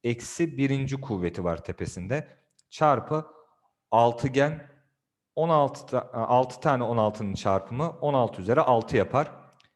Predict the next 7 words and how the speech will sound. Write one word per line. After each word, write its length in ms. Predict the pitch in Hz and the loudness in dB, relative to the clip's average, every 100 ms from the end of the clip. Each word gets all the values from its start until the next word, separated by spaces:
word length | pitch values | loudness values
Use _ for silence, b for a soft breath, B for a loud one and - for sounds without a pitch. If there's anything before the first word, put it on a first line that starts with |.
| _ _ _ _ _ _ _ _ _ _ _ | _ _ _ _ _ _ _ _ _ _ _
Sonucu 500 | - - 185 143 196 | -6 0 0 0 0
kaç 300 | 190 190 - | 0 0 0
basamaklıdır 720 | 135 131 117 95 104 90 80 | 0 2 0 0 -2 -4 -4
diyor. 220 | 80 80 80 - _ _ | -6 -8 -12 -20 _ _
Kaç 260 | 180 190 | 0 2
basamaklıdır 560 | 185 165 143 131 127 117 | 0 0 0 -2 -4 -6
sorularında 920 | - 123 113 113 113 127 175 180 - | 0 0 2 2 0 2 0 0 -12